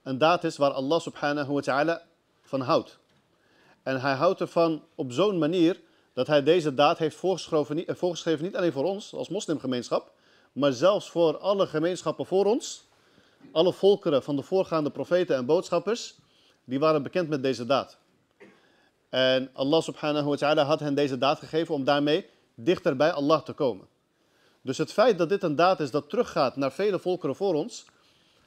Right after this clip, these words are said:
laat zien dat het een heel bijzonder iets is. Het feit dat Allah subhanahu wa ta'ala deze daad keer op keer met elke nieuwe openbaring terug laat komen,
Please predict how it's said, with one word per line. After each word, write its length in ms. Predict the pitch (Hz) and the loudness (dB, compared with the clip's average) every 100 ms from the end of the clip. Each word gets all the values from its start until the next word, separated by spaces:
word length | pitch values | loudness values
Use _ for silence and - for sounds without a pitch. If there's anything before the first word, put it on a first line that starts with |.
| _ _ | _ _
laat 280 | - 165 127 | 0 2 2
zien 320 | 175 214 214 - _ _ | -2 -2 -4 -14 _ _
dat 200 | - 151 | -4 -4
het 20 | 180 | 0
een 120 | 165 | 2
heel 140 | 208 | 2
bijzonder 400 | 170 156 175 151 | 2 0 0 -2
iets 180 | 180 - | -4 -8
is. 340 | 101 - - _ _ _ _ _ | -10 -12 -16 _ _ _ _ _
Het 160 | - - | -20 -2
feit 160 | 170 | 0
dat 120 | 165 151 | 2 0
Allah 200 | 151 165 | 0 0
subhanahu 420 | 151 160 151 147 | -2 -4 -2 -2
wa 80 | 143 | -2
ta'ala 240 | 151 156 | -2 0
deze 240 | 143 160 | 2 2
daad 180 | 156 143 | 2 0
keer 200 | - 202 | 0 0
op 120 | 170 | 0
keer 320 | - 185 120 - _ _ _ - | 2 2 2 -2 _ _ _ -10
met 160 | 127 | 0
elke 240 | 190 190 170 | 2 2 2
nieuwe 240 | 180 175 | 2 4
openbaring 540 | 165 143 147 170 147 | 4 2 0 0 0
terug 180 | - 233 | 0 0
laat 180 | 185 143 | 2 2
komen, 380 | 139 127 139 | 2 2 2